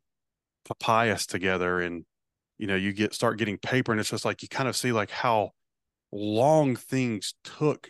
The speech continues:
just to take the next step. You know, the, the Phoenicians coming in and creating an alphabet that the world could communicate in. And then all of a sudden,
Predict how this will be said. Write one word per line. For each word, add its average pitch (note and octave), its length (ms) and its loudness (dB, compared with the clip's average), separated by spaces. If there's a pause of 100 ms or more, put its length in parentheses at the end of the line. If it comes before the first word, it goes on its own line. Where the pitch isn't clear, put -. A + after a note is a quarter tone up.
just B2 260 -4
to - 80 -6
take A#2+ 380 -4
the G#2 80 -2
next G2 480 -2
step. - 420 -4 (420)
You F2+ 140 -4
know, F2 200 0 (360)
the, G2 420 4 (400)
the G#2+ 160 0
Phoenicians B2+ 680 0
coming G#2+ 300 -4
in G2 260 2
and F2+ 240 -2 (320)
creating A#2+ 420 2
an A2 120 2
alphabet G2+ 640 0 (100)
that G2+ 380 -4 (320)
the G#2+ 180 2
world G#2+ 600 4
could - 180 -6
communicate G#2+ 560 0
in. F2+ 240 -2
And F#2 100 -4
then G2+ 100 -2
all A2+ 140 4
of A#2 80 0
a A2 60 -2
sudden, A2+ 480 -2